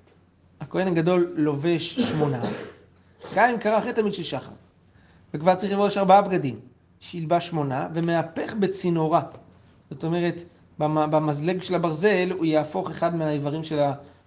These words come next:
של קורבן התמיד. ואז זה כמו עבודה שצריך לעשות אותה בשמונה, שמונה בגדים, ולכן בזה הוא מתחנך. וכדי רב הונא,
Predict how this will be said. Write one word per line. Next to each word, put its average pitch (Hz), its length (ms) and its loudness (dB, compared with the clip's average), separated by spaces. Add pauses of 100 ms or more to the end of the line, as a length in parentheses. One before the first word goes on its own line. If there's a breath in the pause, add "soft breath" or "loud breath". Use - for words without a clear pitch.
של 147 140 -8
קורבן 156 320 2
התמיד. 151 500 -2
ואז 196 260 -4
זה 151 200 -4 (140)
כמו 170 200 0
עבודה 160 440 2
שצריך 151 260 -10
לעשות 143 160 -12
אותה 151 120 -4
בשמונה, 147 360 -6 (400 soft breath)
שמונה 160 300 2
בגדים, 202 540 2
ולכן 185 460 0
בזה 160 200 -2
הוא 160 100 0
מתחנך. 127 440 -8 (840 soft breath)
וכדי 156 300 2
רב 147 140 4
הונא, 196 320 4